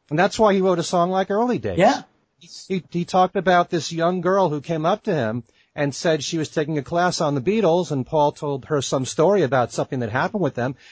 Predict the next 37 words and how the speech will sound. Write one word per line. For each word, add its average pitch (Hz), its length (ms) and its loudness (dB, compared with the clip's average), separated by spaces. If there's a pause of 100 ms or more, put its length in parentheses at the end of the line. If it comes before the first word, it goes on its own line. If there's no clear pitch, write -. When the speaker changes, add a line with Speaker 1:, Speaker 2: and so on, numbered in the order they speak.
(140)
Speaker 1:
and 185 120 -2
she 220 200 0
said 202 280 0
to 202 100 2
him, 226 200 2 (180)
"No, 220 200 2
that's 208 200 2
not 214 160 4
the 220 80 4
way 214 180 6
it 196 60 2
happened." 165 380 0 (220)
Speaker 2:
<laughs> - 960 -10 (560)
Speaker 1:
I 202 140 0
mean, 226 260 4 (460)
when 202 180 0
you're 208 100 2
reaching 233 340 0
a 208 40 2
point 226 360 0
where 160 420 4 (140)
the 151 100 -8
fans 139 840 -4 (240)
think 165 260 -4
they 185 220 2
know 208 240 4
more 170 580 2
than 127 260 -2
they 165 280 -2
do, 87 360 -10 (220)
<laughs> - 1000 -10
give 247 220 0
it 240 80 4
up 247 220 2
already. 101 460 0
<laughs> - 40 -4 (180)
Speaker 2:
Yeah. - 580 0